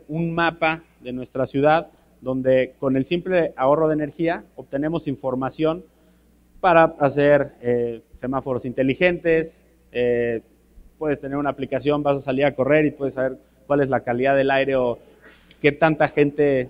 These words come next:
o qué tan saturado está un parque al que quieres ir a correr. Lo que platicábamos para el metro, la aplicación que estamos haciendo es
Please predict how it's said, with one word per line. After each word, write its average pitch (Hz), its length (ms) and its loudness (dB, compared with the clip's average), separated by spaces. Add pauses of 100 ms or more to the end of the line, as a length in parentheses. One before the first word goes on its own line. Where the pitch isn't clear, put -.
(120)
o 123 120 -18
qué - 100 0
tan 156 180 0
saturado 143 500 4
está 139 380 2
un 135 140 -4
parque 147 360 0
al 120 120 -2
que 120 120 -14
quieres 139 240 -2
ir 135 80 2
a 131 80 0
correr. 160 420 0 (580)
Lo 131 100 4
que 131 80 0
platicábamos 135 580 2
para 139 180 2
el 147 80 0
metro, 170 560 0
la 123 100 -4
aplicación 131 460 -4
que 135 60 -16
estamos 143 260 -2
haciendo 151 380 -2
es 147 180 0